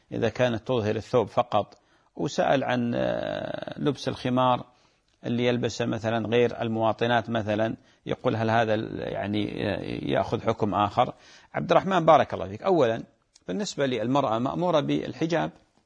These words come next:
يقول الله عز وجل: "يا أيها النبي قل لأزواجك وبناتك ونساء المؤمنين يدنين عليهن من جلابيبهن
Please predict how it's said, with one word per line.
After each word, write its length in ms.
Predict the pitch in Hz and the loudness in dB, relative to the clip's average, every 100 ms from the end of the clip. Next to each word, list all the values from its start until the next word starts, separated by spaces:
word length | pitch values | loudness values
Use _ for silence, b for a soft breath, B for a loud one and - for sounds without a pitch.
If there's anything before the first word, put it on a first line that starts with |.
| _ _ _ _ _ | _ _ _ _ _
يقول 280 | 127 - 156 | -4 2 2
الله 280 | 135 135 117 | 6 4 4
عز 180 | 117 120 | 0 -2
وجل: 240 | 117 117 | -2 0
"يا 160 | 131 123 | 2 2
أيها 260 | 123 110 | 0 -2
النبي 380 | 113 117 120 113 | -2 -2 0 0
قل 280 | 107 147 131 | 0 0 2
لأزواجك 640 | 120 113 123 117 107 104 | 2 0 2 2 0 -4
وبناتك 640 | 104 107 117 117 107 107 110 | -2 0 0 -2 -2 -4 -4
ونساء 480 | 113 113 - 123 | -4 -4 0 0
المؤمنين 540 | 110 113 98 117 120 113 | 0 -4 -4 -2 0 0
يدنين 560 | 117 120 120 139 139 | 0 0 2 2 2
عليهن 560 | 123 110 113 110 135 131 | 2 2 0 0 0 2
من 100 | 131 | 2
جلابيبهن 840 | 131 139 143 143 143 135 170 104 | 2 4 4 4 2 0 0 -4